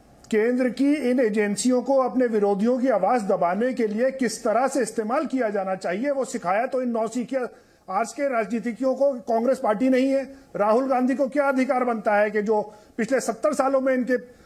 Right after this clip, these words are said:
पूर्वजों ने सिखाया है इस देश के आगे वाली political parties को, वही आज की political parties execute कर रही हैं? तो इनको कम से कम इस बारे में कोई उंगली उठाने का अधिकार बिल्कुल नहीं समझता मैं।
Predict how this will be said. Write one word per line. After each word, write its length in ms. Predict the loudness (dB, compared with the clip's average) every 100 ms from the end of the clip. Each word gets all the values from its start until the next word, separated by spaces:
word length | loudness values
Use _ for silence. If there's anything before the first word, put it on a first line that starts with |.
| -6
पूर्वजों 420 | -2 0 2 2 2
ने 100 | 0
सिखाया 400 | 0 2 2 4
है 120 | 2
इस 80 | 0
देश 300 | 0 0 0
के 100 | 0
आगे 240 | 0 0
वाली 180 | -2 -2
political 400 | -2 -2 -2 -2
parties 400 | -2 -2 -2 -2
को, 420 | 0 0 -2 -12 -2
वही 260 | 2 4
आज 200 | 2 2
की 80 | 0
political 380 | 0 0 0 0
parties 320 | 0 0 -2
execute 440 | 0 0 0 0
कर 100 | 0
रही 200 | 0 -2
हैं? 120 | -4 -6 -18 _ _ _ _ _ _ _ _ _
तो 100 | -6
इनको 320 | 0 2 2 2
कम 180 | 2
से 100 | 2
कम 180 | 0 0
इस 120 | 0 0
बारे 220 | 0 2
में 120 | 0
कोई 160 | 2 2
उंगली 180 | 2
उठाने 320 | 2 0 0 2
का 80 |
अधिकार 320 | 0 2 0 0
बिल्कुल 380 | 2 2 2
नहीं 160 | 2 2
समझता 400 | 0 -4 -4 -4
मैं। 140 | -4